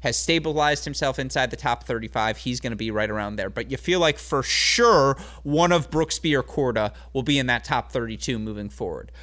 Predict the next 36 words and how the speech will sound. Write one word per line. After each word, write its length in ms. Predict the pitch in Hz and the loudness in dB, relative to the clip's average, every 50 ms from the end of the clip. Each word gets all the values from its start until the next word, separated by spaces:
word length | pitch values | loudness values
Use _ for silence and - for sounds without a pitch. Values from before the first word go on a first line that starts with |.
| - - - | -12 -8 -8
Of 120 | 135 - | -6 -2
course, 220 | - 135 123 - | -2 -2 -2 -2
you've 100 | 127 117 | -2 0
also 280 | 127 127 131 - 147 139 | 0 0 0 0 -2 0
got 200 | 123 127 131 - | 0 0 0 0
Tommy 260 | - 151 139 135 139 131 | 0 -2 0 0 -2 -2
Paul 340 | - - 143 127 120 117 | -2 0 0 0 0 -2
in 80 | 107 101 | -4 -6
the 80 | 98 101 | -8 -8
mix. 300 | 101 95 95 - - - | -8 -8 -8 -10 -10 -10
You've 140 | 110 110 - | -10 -6 -2
got 200 | 127 117 117 - | -2 -2 0 0
Brandon 340 | 127 123 123 120 135 127 127 | -2 -2 -2 -2 -2 -2 -2
Nakashima 720 | 127 123 131 - 135 - - - 165 156 143 135 120 - | -2 -2 -2 -4 -4 -2 0 0 0 0 0 0 -2 -2
still 240 | - - 165 147 | -2 -2 -2 -2
getting 280 | 135 151 135 131 123 117 | 0 -2 -4 -4 -6 -6
better 460 | - - 123 143 147 139 131 127 - - | -4 -4 -2 0 2 2 2 0 0 -4
in 180 | - 151 143 143 | -6 -4 -4 -2
the 60 | 135 | -2
mix 340 | 131 135 135 131 131 - - | -2 0 -2 -2 -2 -2 0
as 260 | 123 127 127 123 - 135 | 0 2 2 0 0 0
well. 160 | 131 123 120 | 0 0 0
If 100 | 117 - | -2 -4
you 60 | 131 | -4
want 140 | 127 131 127 127 | -4 -4 -2 -2
a 40 | |
Mackey 400 | 123 127 131 131 127 - 139 135 | 0 0 0 0 -2 -2 -2 -2
or 80 | 127 120 | -2 -2
Garone 360 | 113 123 120 127 127 127 123 | -2 -2 -2 -2 0 0 0
argument, 580 | 120 120 120 117 - 120 113 117 113 110 110 - - | 0 -2 -2 -2 -6 -6 -6 -6 -6 -6 -8 -10 -10
I 100 | 110 110 | -8 -8
suppose 500 | - - - - - 139 131 127 - - | -8 -8 -8 -6 -4 -2 -2 -2 -4 -6
you 40 | 123 | -10
can 160 | - - - | -12 -12 -10
have 340 | - 143 131 131 127 - - | -6 -2 -2 0 0 -2 -2
them. 280 | 120 113 113 113 113 | -4 -4 -2 -4 -6